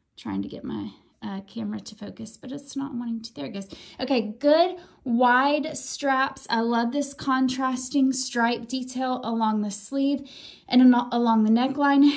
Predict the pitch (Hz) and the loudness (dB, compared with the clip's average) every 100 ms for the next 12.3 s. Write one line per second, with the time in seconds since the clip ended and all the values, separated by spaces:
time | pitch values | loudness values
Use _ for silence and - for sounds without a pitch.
0 | - 294 285 311 320 311 311 311 320 339 | 2 8 8 8 6 4 4 4 2 -4
1 | - 311 294 277 269 - 254 - 294 262 | -6 -2 2 2 0 -2 -6 -4 -2 -2
2 | - 277 226 233 220 208 233 240 247 233 | 0 -2 0 -2 0 2 2 0 -2 -6
3 | 220 - 226 220 214 202 - 240 294 285 | -6 -6 -4 -2 -2 -6 -6 -6 -6 -6
4 | 269 269 262 233 214 220 - _ _ _ | -4 -4 -6 -4 -4 -4 -6 _ _ _
5 | _ - 226 240 254 - 311 285 285 262 | _ -14 -2 2 2 2 2 2 2 -2
6 | 247 247 226 240 - 226 226 233 - - | -2 -4 -6 -10 -6 -4 -2 -4 -8 -20
7 | - - - - 302 294 302 277 226 214 | -20 -20 -10 -4 -2 0 0 0 0 0
8 | 220 233 254 - 202 190 202 220 269 262 | 2 0 -4 -6 -4 -4 -4 -2 0 0
9 | 262 - - - 220 208 - 196 - - | -2 -10 -18 -4 -2 -2 -4 -10 -16 -20
10 | - - 202 180 - 180 180 233 285 311 | -20 -12 -10 -10 -12 -12 -4 -2 -2 -4
11 | 330 339 - - - - _ _ 113 104 | -6 -8 -12 -16 -16 -20 _ _ -10 -8
12 | 107 87 | -10 -12